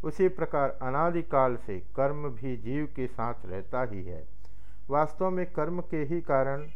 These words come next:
जीव को बार बार जन्म लेना पड़ता है। जीव और कर्म का संपर्क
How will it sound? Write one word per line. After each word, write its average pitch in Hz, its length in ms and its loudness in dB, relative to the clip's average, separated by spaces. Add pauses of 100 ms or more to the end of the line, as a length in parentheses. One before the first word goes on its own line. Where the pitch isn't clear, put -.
(360)
जीव 170 240 2
को 175 200 0
बार 127 300 2
बार 127 320 2
जन्म 127 280 0
लेना 110 240 0
पड़ता 95 380 -2
है। 85 220 -2 (560)
जीव 170 260 2
और 147 380 -2
कर्म 156 260 0
का 151 180 0
संपर्क 123 540 -2